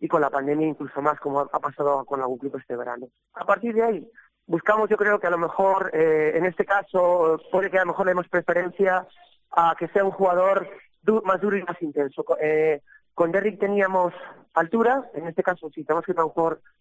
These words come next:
más pequeño que Derrick, pues lo, lo vamos a considerar, y teníamos ta-, eh, talento en ataque. Él es un jugador con cierto talento en la faceta ofensiva. Ahora mismo nosotros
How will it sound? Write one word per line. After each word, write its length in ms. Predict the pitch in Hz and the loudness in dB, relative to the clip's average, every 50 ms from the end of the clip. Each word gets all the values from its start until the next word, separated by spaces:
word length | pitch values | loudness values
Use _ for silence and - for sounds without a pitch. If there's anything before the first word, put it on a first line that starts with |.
| _ - | _ 0
más 160 | 165 175 170 | 0 0 0
pequeño 640 | - 170 156 165 160 160 160 156 156 156 151 147 156 - - - - - - _ _ | 0 -2 -2 0 0 2 2 2 2 2 0 -2 -6 -12 -20 -20 -20 -20 -20 _ _
que 140 | - 165 160 | 0 2 2
Derrick, 300 | 180 180 170 160 147 - - - - - - | 2 2 0 -2 -6 -10 -14 -20 -16 -8 -2
pues 240 | 151 147 139 127 - | -2 -2 -2 -2 -4
lo, 320 | 143 135 135 131 135 139 | -2 0 0 0 0 0
lo 80 | 143 143 | 0 0
vamos 260 | 151 151 156 151 - | 0 0 -2 -6 -8
a 60 | 160 | -4
considerar, 640 | - 165 160 - 180 175 180 190 208 214 220 214 196 - - - - - - - _ _ _ | -4 -4 -4 -2 -2 0 0 2 2 0 0 -2 -6 -18 -20 -20 -20 -20 -20 -20 _ _ _
y 100 | - 165 | -10 -6
teníamos 440 | 160 175 175 180 185 185 190 190 180 - - - - - - _ - | -2 -2 0 2 2 2 2 0 -2 -6 -18 -20 -20 -20 -16 _ -2
ta-, 180 | 156 156 156 | 0 0 0
eh, 280 | 156 - 147 143 139 135 | 0 0 -2 -2 -2 -2
talento 360 | - 151 151 151 160 160 160 | -2 -2 0 0 0 0 0
en 100 | 147 143 | 0 -2
ataque. 540 | 135 - 151 147 147 - - 139 139 143 147 | -2 -2 -2 -4 -4 -4 -6 -4 -2 -2 -2
Él 160 | 147 151 147 | -2 -2 -4
es 100 | 139 - | -6 -8
un 80 | 156 139 | -8 -2
jugador 200 | - 147 139 - | -2 -2 -2 -2
con 180 | - 147 135 | -6 -8 -6
cierto 440 | 131 151 143 - 147 143 139 131 131 - - - - - - _ - | -4 -4 -4 -2 0 -2 -2 -2 -6 -12 -20 -20 -20 -20 -20 _ -2
talento 400 | - 151 151 156 151 151 151 143 | 0 2 2 2 0 0 -2 0
en 520 | 139 139 139 139 135 135 131 131 131 135 - - | 0 0 -2 -2 -4 -6 -8 -10 -12 -16 -12 -4
la 220 | - 143 139 135 | -2 0 0 0
faceta 300 | - - 135 - 143 147 | -2 -6 -10 -8 -4 -4
ofensiva. 480 | 151 147 151 147 - - 170 151 143 - - - _ _ _ - | -4 -4 -4 -6 -4 -2 -2 -2 -2 -4 -8 -20 _ _ _ 0
Ahora 160 | 160 170 175 | 0 2 2
mismo 200 | 185 175 185 185 | 0 0 0 0
nosotros 300 | 175 170 175 - - | -2 -2 -6 -8 -10